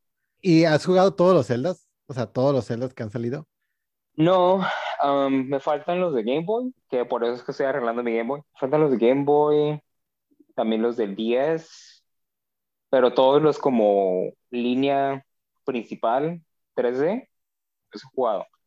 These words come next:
Speaker 2: He jugado el primero, sí lo pasé, el segundo está muy difícil.
Speaker 1: ¿El de
Speaker 2: Entonces,
Speaker 1: Nintendo?
Speaker 2: es que cambiaron, en vez de la perspectiva de arriba, que caminas en un mapa,
Speaker 1: Ajá.
Speaker 2: cambiaron a dos D, entonces te cam-, caminas de derecha a izquierda.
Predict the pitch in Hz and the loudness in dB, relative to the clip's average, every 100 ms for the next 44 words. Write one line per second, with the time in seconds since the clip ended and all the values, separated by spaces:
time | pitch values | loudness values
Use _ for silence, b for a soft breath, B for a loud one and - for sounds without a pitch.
0 | _ 123 131 147 156 156 135 123 139 170 | _ -4 0 2 2 2 2 4 4 2
1 | 190 190 - 135 117 - 147 160 135 - | -2 -4 -4 -4 -4 -4 -2 -2 -4 -6
2 | 113 120 123 - 135 135 127 - 127 - | -4 -4 -6 -6 -4 -4 -6 -10 -12 -6
3 | 156 160 - _ _ _ _ 127 123 113 | -4 -4 -10 _ _ _ _ -2 -2 2
4 | 120 127 165 196 _ - 120 160 156 139 | 2 2 -2 -6 _ -4 0 2 2 4
5 | 131 135 147 156 151 135 131 139 143 143 | 4 4 4 2 0 2 2 2 0 -2
6 | 127 - 117 - 131 139 127 120 123 160 | -4 -4 -6 -2 0 2 0 -2 -2 -2
7 | 160 123 104 95 - 107 107 117 131 113 | -4 -4 -6 -6 -6 -4 -2 -4 -6 -6
8 | 107 131 190 233 _ _ _ 120 104 139 | -4 -4 -4 -6 _ _ _ -8 -4 -4
9 | 160 _ _ _ _ _ 117 120 120 113 | -6 _ _ _ _ _ -12 -10 -2 -2
10 | 104 113 117 135 127 120 _ _ _ _ | 0 0 0 -2 -2 -6 _ _ _ _
11 | _ - 113 110 135 123 113 117 123 117 | _ -6 -4 -2 -4 -4 -4 -4 -4 -2
12 | 110 120 120 113 107 101 101 104 104 120 | -2 -2 0 0 0 0 -2 -4 -6 -8
13 | - 143 135 117 | -8 -4 -4 -4